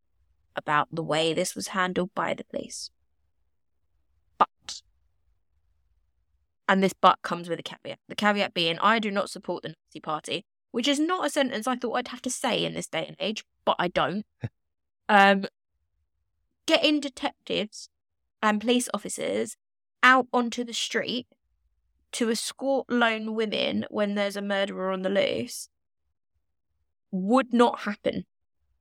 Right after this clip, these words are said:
Speaker 1: in any other time, in any other part of the world. But they did.
Speaker 2: Yeah. Yeah, that's fair.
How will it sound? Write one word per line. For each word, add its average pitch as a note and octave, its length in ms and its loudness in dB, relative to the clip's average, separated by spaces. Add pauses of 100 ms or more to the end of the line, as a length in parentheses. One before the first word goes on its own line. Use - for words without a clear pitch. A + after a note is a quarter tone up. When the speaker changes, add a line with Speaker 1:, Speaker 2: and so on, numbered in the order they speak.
(520)
Speaker 1:
in F#3+ 220 0 (300)
any A3+ 280 4
other G#3 140 4
time, F#3 540 -4 (280)
in G3 140 -2 (160)
any A3 260 2
other G#3+ 180 -2
part - 280 -2
of G#3 80 -10
the - 100 -4
world. - 420 -4 (920)
But G3+ 140 6
they G3+ 240 4
did. F#3+ 160 -2 (1300)
Speaker 2:
Yeah. A2 300 2 (1120)
Yeah, F2 200 2 (160)
that's - 180 -8
fair. - 200 -6